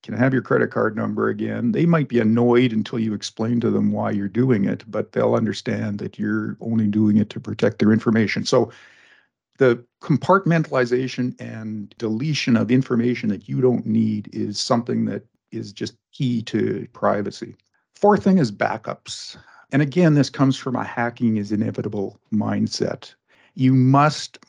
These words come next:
must, must have backups of information, um, suitably protected and locked down, of course, because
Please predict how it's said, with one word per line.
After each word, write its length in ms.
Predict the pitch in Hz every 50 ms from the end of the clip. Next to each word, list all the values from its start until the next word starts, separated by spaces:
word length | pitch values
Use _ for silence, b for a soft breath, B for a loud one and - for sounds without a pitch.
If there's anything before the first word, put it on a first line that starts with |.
| _ -
must, 580 | 113 113 120 117 113 117 - - - - -
must 480 | - 107 113 113 101 92 90 - - -
have 240 | - 107 98 98 98
backups 500 | 107 107 107 107 - - 113 - - -
of 140 | 104 95
information, 800 | 104 101 101 101 - - 104 104 107 101 101 98 - - - - _ _ _ _ _ _
um, 680 | - 107 101 104 101 101 101 101 101 104 107 113 120 -
suitably 680 | - - - 135 120 120 104 110 110 104 101 101 - _ _ _
protected 520 | _ 117 - - 117 104 - _ 107 101 104
and 140 | 107 101 104
locked 320 | 117 110 98 98 - -
down, 280 | 113 110 117 123 123 113
of 160 | 101 - _
course, 360 | - - 104 101 - - -
because 440 | _ - 120 - - 127 117 107